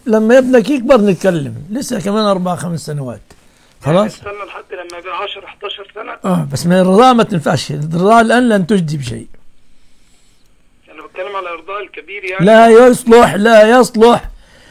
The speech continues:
Speaker 1: الله قال: "والوالدات يرضعن أولادهن حولين كاملين لمن أراد أن يتم الرضاعة". فلا رضاعة محرمة بعد الحولين. أنت الآن يا شيخ، أنا أكلمك هو الآن.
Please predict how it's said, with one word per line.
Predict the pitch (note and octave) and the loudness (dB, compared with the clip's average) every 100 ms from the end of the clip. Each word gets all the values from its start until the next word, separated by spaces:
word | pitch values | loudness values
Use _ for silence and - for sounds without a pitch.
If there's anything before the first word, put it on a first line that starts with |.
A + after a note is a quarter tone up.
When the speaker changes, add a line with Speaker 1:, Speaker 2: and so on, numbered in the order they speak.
| _ F#3+ | _ 0
Speaker 1:
الله | G3 A#3 G#3 F#3+ | 2 4 2 2
قال: | G3+ A3 A#3 G#3+ | 0 4 4 2
"والوالدات | G3 G#3 G3+ G#3+ G3 F#3 F#3 E3+ D3 | 2 2 2 2 2 2 2 2 -2
يرضعن | D#3 G3+ G#3 A3+ A3 F3 E3+ | -2 0 4 4 4 0 -2
أولادهن | G3 G#3 G#3+ G3+ F#3+ F#3+ E3+ D3+ D3 _ _ _ _ | 0 2 2 2 2 0 -2 -4 -10 _ _ _ _
حولين | - F3 F#3 F#3 A3 A#3 G3 F#3 E3+ | -2 2 4 6 6 4 4 2 0
كاملين | G3 F#3+ F#3+ G3 A#3+ C4 A3 | 0 0 0 0 0 0 0
لمن | G#3 G#3 G#3+ | 0 0 2
أراد | A3 G#3+ | 2 2
أن | F#3 | 0
يتم | F3 G3 F3 | -2 -2 -2
الرضاعة". | D#3+ C#3+ C3 A2+ _ _ _ _ _ _ | -4 -8 -12 -14 _ _ _ _ _ _
فلا | - B3+ A#3+ | 0 4 4
رضاعة | G#3 A#3+ A#3 | 6 4 4
محرمة | G3+ E3+ G3+ G#3+ F#3+ | 2 -2 0 0 2
بعد | E3+ E3 | 0 0
الحولين. | D3 D3 D3 C3+ B2+ _ _ _ _ - | -4 -6 -6 -10 -14 _ _ _ _ 0
أنت | C4 A#3 | 2 4
الآن | A#3+ C4+ | 6 6
يا | A#3+ | 4
شيخ، | D#3 G3 D#3 | 2 0 0
أنا | F3+ | -4
أكلمك | D#3+ G3 G#3 F#3 C#3+ | -2 0 0 -2 -6
هو | B2+ | -8
الآن. | C#3+ A#2+ | -10 -12